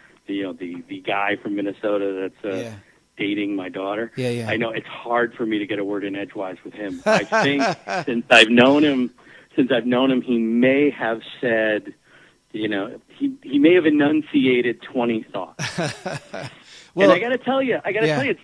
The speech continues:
Speaker 1: tough for you Midwesterners, 'cause
Speaker 2: Yeah,
Speaker 1: at
Speaker 2: yeah.
Speaker 1: first we think you're just not very bright.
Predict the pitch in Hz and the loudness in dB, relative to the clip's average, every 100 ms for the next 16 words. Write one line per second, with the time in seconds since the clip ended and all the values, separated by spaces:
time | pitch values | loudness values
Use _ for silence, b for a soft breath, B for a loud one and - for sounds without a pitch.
0 | - 254 - 240 190 156 131 165 - 135 | -8 -8 -6 -6 -2 -2 0 -2 -2 -6
1 | 98 90 156 170 160 156 277 320 254 233 | -6 -8 -2 0 2 2 0 0 -2 -2
2 | 208 180 170 143 143 135 156 139 113 120 | -4 -4 -2 -2 -2 0 0 0 -2 -2
3 | 175 | -2